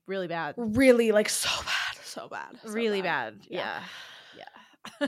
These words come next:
Speaker 1: <laughs>
Speaker 2: So we see Maya Jama enter the villa, and we get a little moment with Anton kinda scooting closer to her and spraying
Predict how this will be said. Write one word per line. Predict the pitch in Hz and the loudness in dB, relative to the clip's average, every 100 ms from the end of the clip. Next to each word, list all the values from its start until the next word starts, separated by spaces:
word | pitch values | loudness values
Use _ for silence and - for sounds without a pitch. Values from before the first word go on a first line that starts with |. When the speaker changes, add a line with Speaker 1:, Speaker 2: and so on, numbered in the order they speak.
| - | -2
Speaker 1:
<laughs> | 330 | 2
Speaker 2:
So | 320 294 277 269 269 269 | 8 10 12 12 10 10
we | 269 285 | 8 6
see | 285 302 | 4 4
Maya | 277 240 233 233 | 4 4 4 4
Jama | 220 214 196 196 185 | 4 2 2 0 0
enter | 185 185 - 185 | -2 -4 -2 -2
the | 196 247 | 0 0
villa, | 285 208 185 185 190 196 - | 0 2 0 -2 -4 -8 -4
and | 202 196 190 196 202 | -2 0 0 -2 -2
we | 196 190 180 | -4 -6 -8
get | 175 170 170 170 - - | -4 -2 0 -4 -8 -8
a | |
little | 190 180 175 | -4 -4 -4
moment | 180 175 180 170 175 | -2 -2 -2 -4 -4
with | 180 170 - | -6 -6 -2
Anton | 175 170 190 190 180 180 180 180 180 180 _ | 0 0 -2 -4 -2 2 2 2 -2 -6 _
kinda | 196 175 | -8 -6
scooting | - - 202 185 | -6 -4 -4 -4
closer | - 180 170 - 180 | -4 -2 -2 -2 -2
to | 180 | -2
her | 175 180 170 165 | -2 -2 -2 -4
and | 180 185 196 208 | -4 -4 -4 -4
spraying | - 349 190 185 180 185 180 175 175 185 180 | -6 -6 -4 -2 0 0 -2 -2 -2 -2 -2